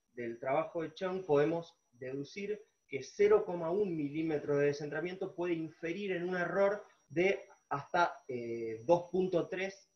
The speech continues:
micrómetros de promedio, lo cual es mucho, teniendo en cuenta lo que ahora vamos a mencionar, que son las tasas de progresión que se pueden detectar en el O C T. El otro, eh, bueno, eh, lo, lo otro que también tenemos que tener cuidado, como decía, son fallas en el sensado, como en este caso,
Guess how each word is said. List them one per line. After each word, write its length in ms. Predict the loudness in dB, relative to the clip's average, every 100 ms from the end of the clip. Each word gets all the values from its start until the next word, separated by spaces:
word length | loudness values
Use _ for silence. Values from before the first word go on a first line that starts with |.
| _
micrómetros 760 | -16 -16 -8 -4 -2 -4 -6 -6
de 120 | -6
promedio, 540 | 0 2 6 6 4
lo 120 | -2 -4
cual 240 | -4 -4 -8
es 160 | -8
mucho, 680 | -6 -2 -2 -2 -8 -12 -12 _ _ -12
teniendo 320 | -6 -2 -2
en 100 | -2
cuenta 540 | -2 -2 2 0 0 -6
lo 180 | -8
que 80 | -2
ahora 180 | 0 0
vamos 220 | -2 -2
a 40 | -4
mencionar, 560 | -4 -4 -2 0 -2 -6 _ _
que 80 | -6
son 220 | 2 2
las 180 | 2 0
tasas 300 | -2 -2 -6
de 80 |
progresión 520 | -6 -6 -8 -8 -8 -8
que 100 | -10
se 120 | -10
pueden 240 | -6 -6
detectar 400 | -6 -10 -6 -6
en 80 | -4
el 140 | -8
O 60 | -8
C 120 | -10 -14
T. 180 | -16 -18 _ _ _ _ _ _ -12
El 180 | -2 -2
otro, 520 | 0 0 0 -2 -8 _ _ _ _
eh, 460 | -8 -6 -8 -8 0
bueno, 240 | 0 0 -4 -16 _
eh, 480 | -4 -4 -4 -8 -12 _ -10
lo, 160 | -8 -6
lo 140 | 2 6
otro 220 | 6 4
que 80 | 2
también 240 | 2 0
tenemos 260 | -2 0 0
que 80 | 0
tener 300 | 0 -4 0
cuidado, 360 | 2 2 2
como 240 | -2 -6 -8
decía, 360 | -8 -6 -6
son 200 | -4 -8
fallas 320 | -6 -6 -6
en 60 | -8
el 120 | -10
sensado, 580 | -8 -6 -2 0 0 -2
como 160 | -8 -10
en 80 |
este 180 | -10 -10
caso, 480 | -6 -6 -6 -12 -12